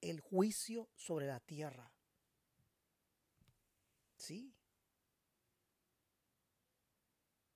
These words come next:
Nosotros conocemos que este pueblo pasará una situación tan difícil y que eso va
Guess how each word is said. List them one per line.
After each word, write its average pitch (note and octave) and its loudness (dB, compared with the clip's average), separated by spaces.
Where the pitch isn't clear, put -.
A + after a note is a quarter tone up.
Nosotros D#3 -2
conocemos G#3+ -2
que D3+ -2
este - -6
pueblo A#3 -4
pasará F3+ -6
una F#3 -4
situación G3+ -4
tan A#3+ 0
difícil F3+ -8
y E3+ -4
que D#3+ -4
eso C4+ -4
va E3 -2